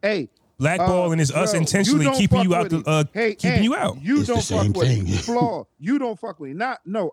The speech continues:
Speaker 1: I'm not gonna fuck with him.
Speaker 2: What?
Speaker 1: Like, I'm, I personally, I'm not gonna fuck with him. That's not being blackballed.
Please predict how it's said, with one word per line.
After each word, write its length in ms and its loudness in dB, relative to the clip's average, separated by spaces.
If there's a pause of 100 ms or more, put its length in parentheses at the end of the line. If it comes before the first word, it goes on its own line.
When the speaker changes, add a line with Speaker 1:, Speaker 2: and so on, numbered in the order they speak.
Speaker 1:
I'm 160 -8
not 180 -8
gonna 160 -8
fuck 300 -8
with 140 -4
him. 140 -10 (280)
Speaker 2:
What? 200 4
Speaker 1:
Like, 140 -2
I'm, 320 0
I 220 -2
personally, 480 -6
I'm 160 -2
not 160 -4
gonna 140 -8
fuck 260 -6
with 120 -6
him. 100 -14 (260)
That's 200 0
not 220 -4
being 220 0
blackballed. 520 -4